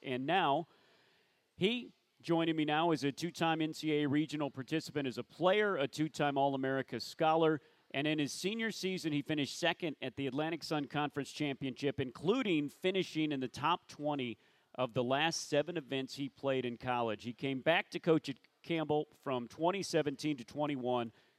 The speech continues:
leading Campbell to three straight regional appearances, two conference titles.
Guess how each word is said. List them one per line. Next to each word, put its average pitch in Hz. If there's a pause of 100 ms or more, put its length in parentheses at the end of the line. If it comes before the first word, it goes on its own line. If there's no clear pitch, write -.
(160)
leading 175
Campbell 151
to 131
three 175
straight 185
regional 143
appearances, 123
two 208
conference 175
titles. 131